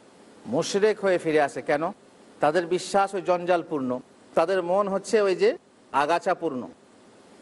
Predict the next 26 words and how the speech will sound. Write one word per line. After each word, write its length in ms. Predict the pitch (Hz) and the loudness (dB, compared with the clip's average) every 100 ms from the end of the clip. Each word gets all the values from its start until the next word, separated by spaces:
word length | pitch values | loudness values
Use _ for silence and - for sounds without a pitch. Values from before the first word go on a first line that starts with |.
| - 247 | -12 2
দিয়ে 200 | 349 190 | 2 2
গিয়ে 320 | - 233 240 | 2 2 4
তাওয়াফ 320 | 240 220 220 - | 2 2 2 0
করতে 280 | 214 226 214 | -2 0 0
করতে 420 | 226 226 247 247 | 0 2 2 4
কাবা 280 | 220 196 196 | 2 2 2
শরীফের 400 | 214 208 214 202 | 2 4 2 4
গায়ে 280 | 196 202 | 2 2
লেগে 580 | 202 208 220 247 214 156 - - | 2 2 4 4 2 -2 -12 -16
লুকিয়ে 480 | 160 190 202 214 220 | -2 -2 0 4 2
চুরিয়ে, 400 | 214 214 214 196 | 2 -4 2 2
লুকিয়ে 400 | 180 185 214 214 | 2 0 2 2
কেন? 320 | 220 208 247 220 | 2 0 0 2
যেহেতু 340 | 208 208 214 | 2 2 0
পুলিশ 280 | 220 233 202 | 0 0 4
দেখলে 260 | 233 226 | 2 2
মুশকিল 360 | 220 208 - 196 | -4 -6 -2 2
আছে। 160 | 165 - - - - - - - - | 0 -2 -20 -20 -20 -20 -20 -10 2
তো 360 | 202 254 254 | 4 6 4
লুকিয়ে 420 | 226 233 240 247 | 0 -6 0 2
লুকিয়ে 360 | 247 247 254 254 | 2 0 2 2
কাবা 320 | 247 214 226 | 2 0 2
শরীফের 420 | 233 247 220 240 214 | 2 -2 2 0 4
গেলাফে 360 | 226 226 226 | 2 4 0
সুতো 300 | 226 226 220 | -2 0 0
ছিঁড়ছে। 420 | 214 220 - 160 | 2 -2 0 -2